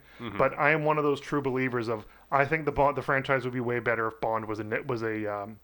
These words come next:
Speaker 1: The code
Speaker 2: a
Speaker 1: name.
Speaker 2: code name, and you just replace them.
Speaker 1: Yeah.
Speaker 2: Right? Not every one or two films, but, like,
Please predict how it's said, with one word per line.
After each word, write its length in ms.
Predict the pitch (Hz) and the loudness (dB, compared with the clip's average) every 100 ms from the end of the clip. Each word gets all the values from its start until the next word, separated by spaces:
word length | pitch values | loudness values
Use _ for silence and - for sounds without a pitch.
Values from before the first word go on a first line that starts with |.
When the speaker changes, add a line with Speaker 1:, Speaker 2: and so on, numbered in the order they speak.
| _ - | _ -16
Speaker 1:
The 80 | |
code 240 | 95 95 90 | -10 -4 -2
Speaker 2:
a 40 | |
Speaker 1:
name. 80 | 98 | 2
Speaker 2:
code 180 | 139 110 | 0 0
name, 240 | 107 107 - _ _ _ _ _ _ _ _ | -6 -8 -16 _ _ _ _ _ _ _ _
and 120 | 156 | 0
you 60 | 139 | 2
just 420 | 135 127 - - _ _ _ - | 2 0 -4 -20 _ _ _ -4
replace 420 | 139 135 127 123 | -4 0 -2 -2
them. 220 | - 110 92 _ _ _ | -8 -8 -10 _ _ _
Speaker 1:
Yeah. 140 | 98 - _ _ - - | -6 -6 _ _ -20 -6
Speaker 2:
Right? 220 | 123 120 | -4 -2
Not 240 | 135 131 131 | 2 2 4
every 260 | 135 135 | 2 0
one 400 | 127 120 127 135 | -2 -4 0 0
or 80 | 131 | 0
two 180 | 127 139 | -2 -6
films, 440 | 127 160 160 156 143 | 0 2 2 -2 -2
but, 160 | 135 | -2
like, 280 | 120 110 | 0 -6